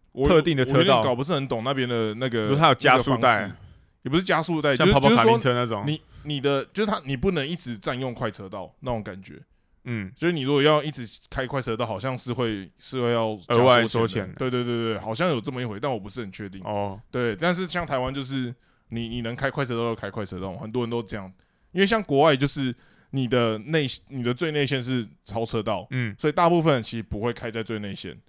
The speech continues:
Speaker 2: 哦。
Speaker 1: 你包含去日本也都是这样，日本，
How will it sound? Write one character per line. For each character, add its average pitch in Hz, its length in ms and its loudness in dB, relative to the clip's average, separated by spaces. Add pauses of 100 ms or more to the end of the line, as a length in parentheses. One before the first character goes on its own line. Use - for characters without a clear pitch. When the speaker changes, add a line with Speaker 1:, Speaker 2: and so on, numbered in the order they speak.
(100)
Speaker 2:
哦。 151 300 0 (680)
Speaker 1:
你 135 60 -6
包 185 140 4
含 190 120 2
去 175 140 2
日 175 160 -2
本 123 140 -4
也 104 40 -6
都 104 160 -4
是 113 80 -6
这 107 120 -4
样， 98 120 -2 (140)
日 196 160 -2
本， 123 340 -2